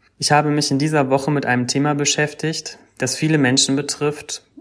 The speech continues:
auf vielschichtige Weise auch ihre Bes-, Gesundheit. Wir schauen darauf, wie die Omikron-Welle den Alltag der Kinder und Jugendlichen beeinflusst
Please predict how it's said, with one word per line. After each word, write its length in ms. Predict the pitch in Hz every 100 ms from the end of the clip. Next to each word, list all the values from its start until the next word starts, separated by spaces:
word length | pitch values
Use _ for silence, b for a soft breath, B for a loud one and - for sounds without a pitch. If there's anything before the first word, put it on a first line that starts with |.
| -
auf 200 | 120 120
vielschichtige 840 | - 156 160 - 151 131 123 120
Weise 540 | 120 123 131 143 160 - -
auch 160 | 131
ihre 200 | 127 135
Bes-, 320 | 139 131 135 -
Gesundheit. 680 | 127 120 - - - - _ _ - - - _ _ _ _
Wir 100 | 143
schauen 280 | 131 139 139
darauf, 480 | 131 135 151 156 -
wie 100 | 139
die 100 | 135
Omikron-Welle 720 | 139 147 143 123 120 120 139
den 200 | 131 120
Alltag 500 | 120 127 143 139 -
der 100 | 117
Kinder 300 | - 139 131
und 140 | 120 123
Jugendlichen 520 | 135 139 135 131 120
beeinflusst 640 | 101 113 - 147 156 -